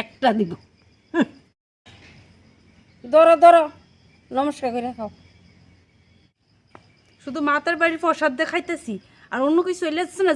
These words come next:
Speaker 2: জীবনে ছুঁইও দেখলাম হইলে না। মাতি পুরুষের আমার শাশুড়ির কিপটা মেরে একটু কমাও।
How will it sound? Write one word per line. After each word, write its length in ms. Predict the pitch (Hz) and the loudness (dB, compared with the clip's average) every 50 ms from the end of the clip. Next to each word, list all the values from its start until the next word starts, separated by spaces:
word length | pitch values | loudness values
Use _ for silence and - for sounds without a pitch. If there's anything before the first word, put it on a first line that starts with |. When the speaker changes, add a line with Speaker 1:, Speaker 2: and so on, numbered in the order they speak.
| - - | 0 -2
Speaker 2:
জীবনে 280 | 320 330 339 330 311 311 - | -2 0 0 -2 -4 -2 -2
ছুঁইও 280 | 370 349 320 285 277 269 | 0 2 2 2 2 2
দেখলাম 240 | 277 277 - 277 247 233 | 0 -2 -2 -4 -2 -2
হইলে 180 | 214 208 208 208 185 | -4 -4 -4 -6 -6
না। 60 | 156 - _ _ _ _ _ _ _ _ _ _ _ _ _ _ _ _ _ _ _ _ _ _ _ _ _ _ _ _ _ _ _ _ - | -10 -14 _ _ _ _ _ _ _ _ _ _ _ _ _ _ _ _ _ _ _ _ _ _ _ _ _ _ _ _ _ _ _ _ -12
মাতি 320 | 214 220 247 285 285 - 294 311 | -8 -4 -4 -4 -4 -6 -12 -12
পুরুষের 300 | 349 359 - - 349 330 320 277 254 | -14 -14 -12 -10 -6 -2 0 0 0
আমার 140 | 262 269 277 277 | 0 -4 -4 -4
শাশুড়ির 380 | 311 339 330 302 262 240 247 247 | -8 -8 -8 -8 -10 -10 -10 -12
কিপটা 240 | 320 294 - 320 320 311 | -14 -10 -6 -6 -4 -4
মেরে 140 | 311 277 262 | -4 -6 -6
একটু 120 | 254 - - - | -8 -12 -14 -10
কমাও। 320 | 247 240 226 226 233 233 | -8 -6 -4 -4 -4 -6